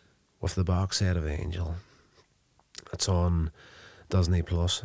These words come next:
as well now. If you haven't seen it before, I would highly recommend it. Like, I'm still finding it hard to believe that this was way back in the year two thousand. This was aired. It seems like,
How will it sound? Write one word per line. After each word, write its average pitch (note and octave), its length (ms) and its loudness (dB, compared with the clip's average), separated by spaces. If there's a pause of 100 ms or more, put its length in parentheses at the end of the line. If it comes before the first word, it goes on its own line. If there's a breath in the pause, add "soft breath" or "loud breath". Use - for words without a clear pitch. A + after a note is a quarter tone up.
as D#2+ 120 -4
well E2+ 240 -2
now. F2+ 280 0 (160)
If F2+ 140 -6
you F2+ 80 -2
haven't F2+ 380 0
seen F2 180 -2
it C#2+ 80 -6
before, D#2+ 340 -6
I - 40 -4
would E2 100 -8
highly E2+ 280 -4
recommend E2 500 -4
it. - 160 -8
Like, D#2 120 -8 (100)
I'm F#2+ 160 -8
still F#2 480 -4
finding F#2 300 -2
it E2 100 -4
hard F2 200 -2
to E2+ 60 -4
believe E2 260 -2
that E2 80 -8
this E2 180 -4
was D#2 140 -8
way D#2+ 200 -4
back E2 300 -6
in E2+ 60 -2
the E2 80 0
year E2+ 220 -2
two F2 200 -2
thousand. E2+ 640 -4 (180)
This E2+ 200 -6
was - 180 -12
aired. E2 320 -4 (180)
It - 120 -18
seems C3 600 0
like, G2 180 -6